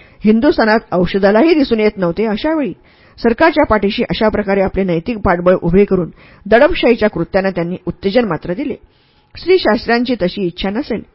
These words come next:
आपल्या कृत्याचे परिणाम काय होतील याची कल्पनाही त्यांना आली नसेल, याबद्दल मला अनुमात्र शंका नाही, पण त्यांच्या भाषणाचा परिणाम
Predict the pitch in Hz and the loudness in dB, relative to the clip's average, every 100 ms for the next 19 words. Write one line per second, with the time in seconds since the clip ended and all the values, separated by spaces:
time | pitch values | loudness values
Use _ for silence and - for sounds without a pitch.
0 | _ _ _ 202 - 277 214 202 208 208 | _ _ _ -6 0 0 0 -2 -2 -2
1 | - 175 185 202 - 208 285 277 269 330 | -4 -4 -4 -6 -4 -2 0 0 -2 -6
2 | _ - - 196 - 269 311 214 202 214 | _ -20 -4 0 0 0 0 0 0 -2
3 | 233 190 196 156 185 247 - 180 - _ | -2 -2 -2 0 -2 -4 -6 -12 -12 _
4 | _ - 208 233 247 220 233 185 196 - | _ 0 2 4 2 2 0 2 0 -2
5 | 170 170 190 220 240 180 160 190 247 220 | -6 -2 -2 -2 -2 -4 -8 -8 -6 -8
6 | - _ - 277 339 285 254 247 196 185 | -12 _ -2 -2 -2 -4 -2 0 -2 -4
7 | 190 196 180 175 202 | -4 -4 -4 -4 -8